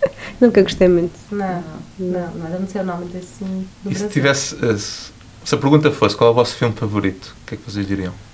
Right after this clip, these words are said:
Speaker 1: Que é da
Speaker 2: Da
Speaker 1: vida?
Speaker 2: vida?
Speaker 3: Da vida ou dos anos noventa?
Speaker 4: Da vida.
Speaker 2: <laughs> Da,
Speaker 3: Uh.
Speaker 4: Ou um,
Speaker 2: da
Speaker 4: um deles,
Speaker 2: infância.
Speaker 4: um deles, um
Speaker 2: Oh.
Speaker 4: deles, vá.
Speaker 3: O meu é fácil, é Moulin Rouge.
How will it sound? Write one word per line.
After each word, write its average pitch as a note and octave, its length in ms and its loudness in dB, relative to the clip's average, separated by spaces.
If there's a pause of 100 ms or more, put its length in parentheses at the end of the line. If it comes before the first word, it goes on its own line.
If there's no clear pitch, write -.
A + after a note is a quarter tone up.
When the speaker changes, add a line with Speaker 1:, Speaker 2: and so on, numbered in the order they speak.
(140)
Speaker 1:
Que A3 80 4
é - 20 4
da F#3+ 160 8
Speaker 2:
Da F3+ 60 4
Speaker 1:
vida? A#3 180 8
Speaker 2:
vida? F3 500 6
Speaker 3:
Da F#3+ 100 0
vida A3 300 0
ou G4+ 120 2
dos A3 80 2
anos A#3 180 6
noventa? G3 520 2
Speaker 4:
Da C4+ 80 6
vida. B3+ 640 6
Speaker 2:
<laughs> - 60 -16
Da, G#3 180 -2
Speaker 3:
Uh. B3+ 300 2
Speaker 4:
Ou D3 140 8
um, E3 160 8
Speaker 2:
da A#3 100 8
Speaker 4:
um - 140 6
deles, - 400 6
Speaker 2:
infância. - 60 0
Speaker 4:
um A#2+ 140 6 (160)
deles, F2+ 120 2 (100)
um G2+ 80 4
Speaker 2:
Oh. G2+ 40 2
Speaker 4:
deles, F#2+ 420 4
vá. F#2 140 -6 (240)
Speaker 3:
O G#3+ 80 2
meu A3 400 4
é C#4 80 4
fácil, F#3 380 0
é E3 120 -4
Moulin F#3+ 360 -2
Rouge. E3+ 260 -6